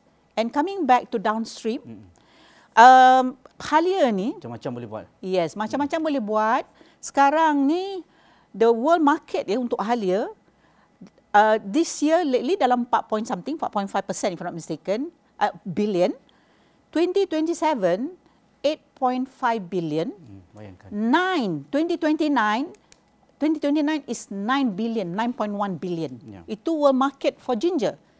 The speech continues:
Speaker 1: That's why kalau kita tak tekankan ginger di Malaysia, uta-, terutamanya ginger ni yang ada mutu
Speaker 2: Market,
Speaker 1: ni, yang,
Speaker 2: ya.
Speaker 1: yang value ni,
Speaker 2: Ya.
Speaker 1: I think Malaysia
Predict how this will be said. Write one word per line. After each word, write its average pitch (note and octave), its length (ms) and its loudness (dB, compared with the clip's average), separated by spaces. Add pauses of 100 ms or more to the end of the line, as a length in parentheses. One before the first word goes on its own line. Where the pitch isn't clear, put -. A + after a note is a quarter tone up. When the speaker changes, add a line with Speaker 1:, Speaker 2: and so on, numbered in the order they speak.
(420)
Speaker 1:
That's D4 260 0
why A3 160 8
kalau A#3+ 240 2
kita F#4+ 320 -6
tak - 240 -4
tekankan B3 640 0
ginger B3 400 2
di F#3 80 -6
Malaysia, G3+ 400 -2
uta-, A3+ 400 0
terutamanya A3+ 720 -2
ginger C4 640 -2
ni A3+ 240 -4
yang A3+ 160 -4
ada A#3 400 -2 (160)
mutu B3+ 320 -6
Speaker 2:
Market, B3 160 -2
Speaker 1:
ni, G#3+ 160 -4
yang, - 240 -6
Speaker 2:
ya. A3 160 -2
Speaker 1:
yang A3 60 -6 (340)
value C4 560 -2
ni, A3 240 -4
Speaker 2:
Ya. A2+ 160 -10 (320)
Speaker 1:
I C#4 80 -4
think F4+ 400 -8 (480)
Malaysia D#4 400 -2